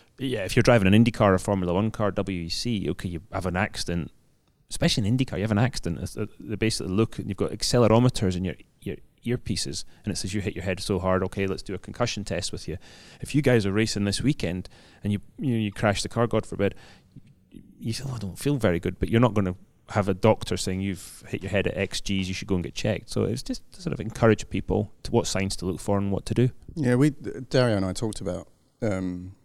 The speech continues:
Speaker 2: this couple of years or so ago when I bashed my head, and it didn't cross my, <laughs> my mind that I had a form of concussion until we actually spoke,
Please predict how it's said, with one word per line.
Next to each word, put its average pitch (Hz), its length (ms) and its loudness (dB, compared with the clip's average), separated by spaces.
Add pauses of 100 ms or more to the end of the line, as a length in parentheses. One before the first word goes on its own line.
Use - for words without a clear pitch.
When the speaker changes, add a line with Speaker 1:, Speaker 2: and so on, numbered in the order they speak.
(340)
Speaker 2:
this - 180 -2
couple - 260 -6
of 95 40 2
years 101 180 2
or 98 60 -4
so 101 180 -6
ago 92 400 -10
when 87 280 -8 (400)
I 101 140 -6 (300)
bashed - 320 -2
my 98 180 -2
head, 87 320 -10 (420)
and 113 120 -2
it 113 80 -2
didn't 131 240 0
cross - 240 -6
my, 95 260 -4
<laughs> - 60 -20
my 98 240 -2
mind 95 420 -2
that - 260 -6
I 90 200 -2
had 98 260 -6
a 90 80 -8
form 92 300 -6
of 85 120 -10
concussion - 480 -8
until 87 280 -8
we 90 120 0
actually - 280 -6
spoke, - 540 0